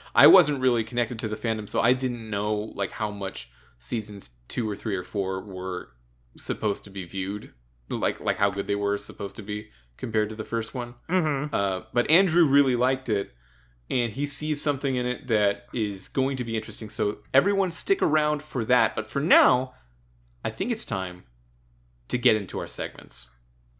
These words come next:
Speaker 2: Well, no, there's one more thing that happens right
Speaker 1: Yeah,
Speaker 2: at the end.
Speaker 1: do we have to? It's so long. The episode's so long now. <laughs>
Speaker 2: I know.
Speaker 1: All right.
Speaker 2: I,
Speaker 1: All right.
Speaker 2: I
Speaker 1: All right, all right.
Speaker 2: y-
Speaker 1: Oh, also, Rebecca has the
Speaker 2: <laughs>
Speaker 1: kitten. It's a boy.
Speaker 2: Yeah. <laughs> Yeah, that whole thing. We,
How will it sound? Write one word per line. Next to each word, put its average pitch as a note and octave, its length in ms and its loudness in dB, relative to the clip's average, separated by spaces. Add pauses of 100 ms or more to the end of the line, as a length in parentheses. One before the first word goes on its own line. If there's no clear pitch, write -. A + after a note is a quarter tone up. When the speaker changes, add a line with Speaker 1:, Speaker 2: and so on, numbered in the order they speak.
(280)
Speaker 2:
Well, G#3 280 12
no, G3+ 220 10
there's F#3 200 6
one E3+ 220 4
more F3 220 6
thing C#3+ 260 0
that G#2+ 120 -6
happens A2 360 -10
right E3+ 140 0
Speaker 1:
Yeah, F#3+ 80 0
Speaker 2:
at F#3 240 2
the F#3 80 -2
end. F3+ 80 -8
Speaker 1:
do F#3 100 0
we F#3 100 6
have G3+ 240 0
to? G3+ 260 -2
It's - 200 -4
so A#3+ 120 -2
long. C#3+ 560 0
The B2+ 140 2
episode's - 380 -2
so D#3+ 140 2
long C3+ 360 0
now. B2+ 300 -2 (220)
<laughs> - 100 10 (840)
Speaker 2:
I C4+ 140 6
know. A#3+ 240 10
Speaker 1:
All D3+ 120 12
right. A2 320 8
Speaker 2:
I, A3 200 12
Speaker 1:
All D3+ 100 8
right. F#3+ 400 10
Speaker 2:
I - 20 2
Speaker 1:
All D3 100 10
right, B2 220 10
all A2+ 60 2
right. F2 280 0
Speaker 2:
y- C3+ 100 -8
Speaker 1:
Oh, G3 100 12
also, G3+ 420 10
Rebecca D3+ 360 10
has C3+ 140 8
the E4+ 100 8
Speaker 2:
<laughs> - 20 8
Speaker 1:
kitten. G2 280 0
It's F#2 100 -8
a G2+ 40 -10
boy. F#2+ 260 -6 (600)
Speaker 2:
Yeah. E3+ 360 8
<laughs> - 40 -20 (800)
Yeah, F3+ 260 12
that D#3 180 8
whole D3 180 0
thing. A#2+ 300 -8
We, C3 240 -10